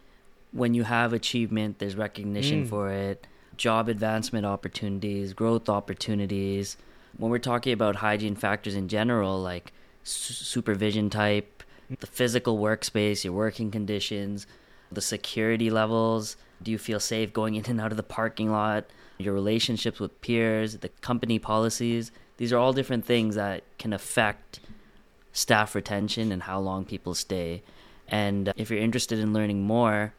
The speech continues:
Speaker 1: about that, you could look into the Hertzberg theory.
Speaker 2: Hertzberg. One of the key green lights that are, is relatively easy to find is identifying if a company, in fact, has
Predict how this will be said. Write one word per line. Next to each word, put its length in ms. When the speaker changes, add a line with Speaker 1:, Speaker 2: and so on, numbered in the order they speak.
Speaker 1:
about 380
that, 360
you 100
could 140
look 180
into 220
the 280
Hertzberg 760
theory. 580
Speaker 2:
Hertzberg. 600
One 200
of 140
the 340
key 520
green 280
lights 300
that 180
are, 440
is 160
relatively 480
easy 300
to 80
find 640
is 560
identifying 1000
if 300
a 80
company, 580
in 120
fact, 360
has 440